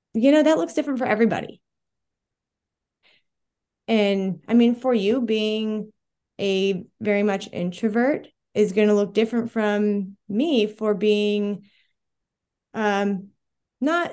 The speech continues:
not quite half and half, but it's gonna look different for the two of us. And I think that's so important to think about for moms and women and people in general. So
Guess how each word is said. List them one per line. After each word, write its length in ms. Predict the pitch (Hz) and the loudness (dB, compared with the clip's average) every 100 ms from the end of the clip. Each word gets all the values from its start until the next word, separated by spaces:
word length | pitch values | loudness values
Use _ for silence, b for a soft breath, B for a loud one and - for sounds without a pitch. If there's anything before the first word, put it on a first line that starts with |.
| - | -12
not 520 | 73 71 233 233 214 | -10 -6 4 4 4
quite 180 | 233 202 | 2 2
half 200 | 214 226 | 2 0
and 100 | 233 | 0
half, 300 | 196 196 247 214 | 0 -2 -6 0
but 300 | 240 226 - | 2 2 -2
it's 140 | 254 | -6
gonna 160 | 330 320 | -4 -2
look 160 | 330 277 | -2 -2
different 320 | 349 247 233 | -2 -4 -2
for 80 | 220 | -2
the 80 | |
two 240 | 214 - 320 | -2 -2 -2
of 120 | 202 | -2
us. 460 | - - - - - _ _ _ _ _ _ _ _ _ _ 240 | -4 -10 -14 -14 -18 _ _ _ _ _ _ _ _ _ _ 0
And 260 | 240 233 | 4 6
I 140 | - 240 | 4 -2
think 200 | 294 285 | -2 -2
that's 220 | 254 - | -4 -6
so 240 | - 254 | -2 2
important 640 | 240 226 226 254 208 185 | 2 0 0 0 -2 -4
to 100 | - | -6
think 240 | 220 226 262 | -2 0 0
about 400 | 202 175 - - | -2 -4 -6 -2
for 480 | 214 196 196 196 b b b b _ _ _ _ _ - | 0 2 2 0 b b b b _ _ _ _ _ -2
moms 640 | 202 220 302 240 226 226 - | 0 2 4 4 4 0 -6
and 460 | 196 196 190 185 - | -2 -2 -2 -4 -6
women 480 | 202 214 233 247 - | 0 2 2 0 -4
and 160 | 190 | -6
people 280 | 220 226 117 | -8 -6 -4
in 220 | 175 185 | -2 -2
general. 600 | 160 190 254 180 95 - _ _ _ _ _ | -2 0 2 0 -4 -10 _ _ _ _ _
So 360 | - 247 233 | -2 2 2